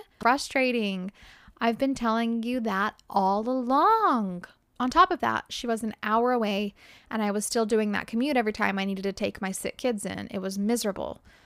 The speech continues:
My husband was trying to convince me to move over to Kaiser. He insisted it was better. He had grown up as a Kaiser baby, but I was so scared because so many people have complained about them that I was afraid the care would be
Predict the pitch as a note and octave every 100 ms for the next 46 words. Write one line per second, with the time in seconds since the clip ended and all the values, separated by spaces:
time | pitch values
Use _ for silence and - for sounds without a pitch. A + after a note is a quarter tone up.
0 | _ _ _ _ G#3 F#3+ G#3 G3+ G#3+ G#3
1 | G3 - - F#3+ E4 G#4+ - B3 G#3+ G3
2 | - F3+ F#3 G#3+ A3 G#3 F#3+ G3+ F#3 F#3
3 | - F3+ F#3 F#3+ - G#3+ B3 - _ G#3
4 | G3 - E4 - C#4+ G#3 G3 F#3+ F3+ -
5 | _ _ - F3+ - A3 G#3+ A3+ C4 -
6 | G3+ F#3+ G3 - F#3+ F#3 - E3+ F3+ F#3+
7 | - - - A3 - - - _ G3+ -
8 | G#3 G#3+ G3+ - A3+ A#3+ A#3 - G#3 G3
9 | G3 - F#3+ - - G3+ G#3+ G#3+ A3 G#3
10 | F#3+ F#3 F#3 - _ _ - - G#3 F#3
11 | F3+ - - G#3 G3 G3 C4+ B3+ G3 G3
12 | - F#3+ F#3+ F#3 F#3 F#3 F#3+ F#3+ - F#3
13 | G3+ A#3+ A3 G#3 G#3 F#3+ G3 F#3+ F#3+ F#3
14 | F#3